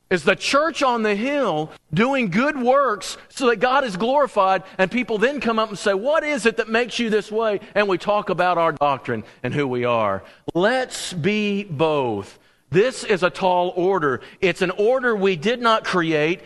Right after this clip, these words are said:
It's a mission we did not choose for ourselves.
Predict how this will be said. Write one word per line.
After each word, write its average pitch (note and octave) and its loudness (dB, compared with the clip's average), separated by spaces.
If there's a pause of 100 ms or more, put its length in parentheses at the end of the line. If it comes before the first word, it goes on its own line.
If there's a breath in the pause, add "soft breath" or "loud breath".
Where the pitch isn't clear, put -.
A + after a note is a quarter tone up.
(120 loud breath)
It's F#3+ -2
a F3+ 6
mission G#3+ 0
we F#3+ 2
did A3 0
not G#3 2
choose G#3+ 0
for F3+ 0
ourselves. D#3+ 0